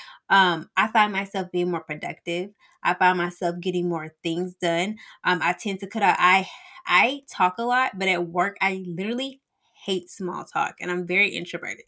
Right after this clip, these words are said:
Like, I'm gonna ask, I'm gonna answer your question. I'm gonna talk through what I need to talk to, and I'm gonna get off the phone. Uh, I think things as far as structure go,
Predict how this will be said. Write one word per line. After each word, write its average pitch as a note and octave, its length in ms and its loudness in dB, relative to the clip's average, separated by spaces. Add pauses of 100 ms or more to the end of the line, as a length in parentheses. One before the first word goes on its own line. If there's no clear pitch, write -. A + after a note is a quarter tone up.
(300)
Like, G3 120 6
I'm G#3 140 4
gonna A#3+ 180 2
ask, D#3+ 400 0 (100)
I'm A3+ 140 2
gonna B3 140 0
answer F3+ 320 -6
your G#3+ 100 -4
question. A#3 460 -6 (400)
I'm F3+ 220 0
gonna F3 240 -2
talk F#3+ 360 -4
through G3 100 -6
what G3+ 100 -4
I G3 60 0
need G3+ 120 -8
to G3 100 -12
talk G#3 200 -2
to, B3+ 80 -8
and B3 80 -2
I'm G#3 160 -6
gonna F3+ 140 -6
get E3 140 -6
off C#3 180 -8
the D3+ 80 -20
phone. - 280 -14 (580)
Uh, D#3+ 260 2 (680)
I C#4+ 100 4
think C4+ 280 -8
things A3+ 540 -4 (960)
as G#3 220 -4
far G3 240 4
as F#3 140 -6
structure A3 520 -6
go, G#3 540 -2